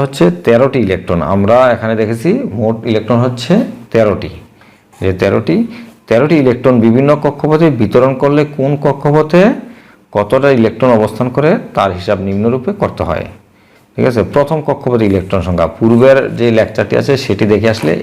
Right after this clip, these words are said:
এই লেকচারটা দেখতে খুবই সহজ হবে, ঠিক আছে? উম, পূর্বে আর অন্য একটা গুরুত্বপূর্ণ কোশ্চেন আমি, আহ, সলভ করেছি, সেটা দেখে আসলে এটার অ্যান্সার খুব সহজ হবে। তাহলে আমরা কয়টা কক্ষপথ কীভাবে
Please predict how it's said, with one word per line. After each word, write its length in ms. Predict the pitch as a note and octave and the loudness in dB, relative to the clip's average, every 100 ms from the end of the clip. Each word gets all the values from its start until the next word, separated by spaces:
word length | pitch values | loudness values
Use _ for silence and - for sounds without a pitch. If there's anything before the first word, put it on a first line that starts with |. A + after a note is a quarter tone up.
| A2+ | 2
এই 60 | A#2 | 2
লেকচারটা 340 | A2 - A#2 A#2 | 0 -4 -4 -2
দেখতে 180 | A2+ - D3 | -2 -6 -6
খুবই 220 | - C#3+ - | -2 0 2
সহজ 180 | G2 F2 D#2 | 0 0 -4
হবে, 120 | D#2+ - _ - - - - _ | -10 -16 _ -20 -20 -20 -20 _
ঠিক 120 | - E3+ | 0 0
আছে? 160 | - G2+ G2+ - - - _ _ _ _ | 2 -4 -4 -14 -20 -20 _ _ _ _
উম, 340 | F#2 F#2 F#2 F2+ F2 - | -6 -4 -2 -4 -6 -6
পূর্বে 280 | A#2 A2 A#2 A#2+ | 0 2 4 4
আর 80 | A2 G2+ G#2 | 2 -2 -6
অন্য 120 | G#2 A2 | -4 -2
একটা 140 | G2+ G#2+ F#2+ | 0 0 0
গুরুত্বপূর্ণ 380 | G2+ A2+ A2+ A2+ | -2 0 2 2
কোশ্চেন 240 | A2+ A#2+ A2+ | 0 0 0
আমি, 120 | G#2 G#2+ | 2 -2
আহ, 40 | G2+ - - G2 F#2 F2+ F2 A1+ - C2+ G2 - - - | -4 -8 -4 0 2 2 0 -2 -10 -12 -12 -14 -18 -6
সলভ 160 | - G2 G2+ | -2 0 0
করেছি, 300 | G#2 G2+ F3 A#3 - - | -2 -2 -4 -4 -8 -10
সেটা 220 | - F#2 G2 | -4 0 2
দেখে 160 | G2 F2+ A#2 | 2 0 -2
আসলে 160 | - F3+ | 2 0
এটার 200 | A#2+ E3 A#2+ | 2 2 0
অ্যান্সার 300 | F#2+ B2 - | -2 -6 -6
খুব 100 | A#2+ - | -8 -6
সহজ 180 | E2+ E2 | -6 -4
হবে। 140 | D#2+ D#2 - - - _ | -8 -12 -20 -20 -20 _
তাহলে 180 | A2 A2 G#2+ | 0 0 2
আমরা 160 | A2+ A2+ - | 2 0 0
কয়টা 260 | - D#3+ D3+ | 0 2 2
কক্ষপথ 400 | D#3 - D3+ D3+ - - - - _ _ _ _ _ _ _ _ _ _ - | 0 -4 0 0 0 -12 -20 -20 _ _ _ _ _ _ _ _ _ _ 0
কীভাবে 280 | A#2+ A#2+ | 4 4